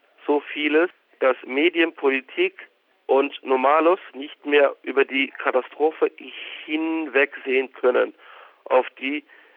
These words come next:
wir gerade zuschlitten und die nur wegen euren Einsatz noch gestoppt werden wird. Dein Beitrag ist so wertvoll. Lass dich bitte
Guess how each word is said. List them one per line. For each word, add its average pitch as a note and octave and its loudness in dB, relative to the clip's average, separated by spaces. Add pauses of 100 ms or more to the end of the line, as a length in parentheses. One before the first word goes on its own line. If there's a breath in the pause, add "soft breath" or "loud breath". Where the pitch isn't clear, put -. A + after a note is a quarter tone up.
(200 soft breath)
wir C3+ 2
gerade C3+ 4
zuschlitten B2 -4 (300 loud breath)
und B2+ -4
die C3+ -4 (120)
nur D3 2
wegen C3+ 0
euren C#3 4
Einsatz C3+ 2 (120)
noch B2+ 0 (220)
gestoppt - -4
werden B2+ 2
wird. B2+ 4 (680 loud breath)
Dein C#3+ 4
Beitrag C#3 2
ist A#2+ -8
so C#3+ 4
wertvoll. B2 2 (440 loud breath)
Lass C#3 0
dich - -12
bitte D3 -2